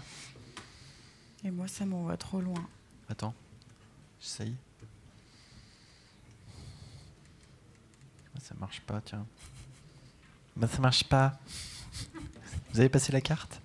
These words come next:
Speaker 1: Bon, on va faire comme ça pour le
Speaker 2: Ouais,
Speaker 1: moment.
Speaker 2: c'est pas grave.
Speaker 1: Donc moi, je suis Annabelle, euh, je travaille chez Sphère et je suis au recrutement et au marketing depuis deux ans.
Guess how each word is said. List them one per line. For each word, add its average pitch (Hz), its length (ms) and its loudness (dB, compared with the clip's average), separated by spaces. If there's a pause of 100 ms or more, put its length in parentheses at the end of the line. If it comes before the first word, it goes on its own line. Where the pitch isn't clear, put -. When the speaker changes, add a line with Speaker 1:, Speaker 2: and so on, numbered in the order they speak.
(1500)
Speaker 1:
Bon, 185 180 -2 (340)
on 208 100 2
va 190 120 6
faire 202 220 0
comme 208 160 4
ça 202 160 4
pour 190 160 6
le 202 60 8
Speaker 2:
Ouais, 180 60 12
Speaker 1:
moment. 196 240 6 (360)
Speaker 2:
c'est - 100 -6
pas 95 80 2
grave. 87 220 2 (880)
Speaker 1:
Donc 233 180 6
moi, 311 100 12
je 330 60 8
suis - 120 8
Annabelle, 233 440 8 (220)
euh, 220 360 6
je 208 60 -4
travaille 240 380 6
chez 240 380 2
Sphère 254 460 10
et 233 140 8
je 202 140 4
suis 240 340 4
au 220 100 8
recrutement 269 720 6
et 226 120 6
au 208 80 6
marketing 247 760 6
depuis 226 460 2
deux 208 280 6
ans. 220 180 6